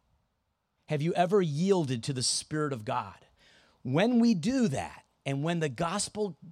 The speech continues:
gets a hold of us, that's when we s-, the, the, the overflow,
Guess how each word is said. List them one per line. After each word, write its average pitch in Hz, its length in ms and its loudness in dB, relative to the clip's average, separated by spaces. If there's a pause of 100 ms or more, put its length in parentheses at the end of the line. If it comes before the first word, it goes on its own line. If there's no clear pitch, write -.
(140)
gets - 200 -2
a 175 60 -2
hold 202 400 -2
of 110 140 -4
us, - 460 -10 (840)
that's 160 560 -4
when 113 400 -6
we 117 200 -4
s-, - 280 -6 (160)
the, 127 120 4 (140)
the, 131 240 -2
the 131 220 0
overflow, 139 680 2